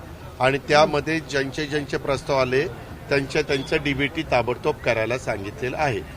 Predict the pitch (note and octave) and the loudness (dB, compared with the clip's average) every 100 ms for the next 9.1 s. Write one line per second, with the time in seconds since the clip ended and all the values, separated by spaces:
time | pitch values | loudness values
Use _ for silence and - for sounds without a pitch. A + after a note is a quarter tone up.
0 | - - - C3+ B2+ D3+ D#3 D3 C3+ G#2+ | -14 -10 -2 0 2 0 0 -2 -2 -2
1 | C3+ C#3 - B2 C3 B2+ A#2 G2+ A2 B2+ | -6 -6 -2 0 0 -2 -4 -2 -4 -2
2 | D#3 C#3 G2+ D#2+ - - - - C3 E3+ | 2 4 2 -4 -12 -12 -12 -2 2 4
3 | D3+ D3 - D3 D3 C#3+ D#3 D3+ C#3+ C3+ | 4 0 4 4 4 2 0 0 0 0
4 | B2 C3+ C3+ D#3 D3 C#3 - F#2 D#2+ - | 0 0 0 2 2 2 -2 -8 -8 -10
5 | - - - C3+ D3 D#3 C3+ D3 D3+ D3+ | -14 -14 0 8 8 8 2 -2 0 2
6 | D3+ D3+ - C#3 C3 B2 - A#2+ - C#3+ | 4 2 -2 -2 0 -2 -4 -4 0 0
7 | B2+ C3+ D3+ C#3 B2 C#3 C#3 B2+ C#3+ B2+ | 2 0 0 -4 0 0 0 0 0 4
8 | C3+ B2+ C3+ B2+ C#3+ C#3 C3+ C#3 C#3 D3 | 2 2 -6 -2 -2 -2 0 0 0 -2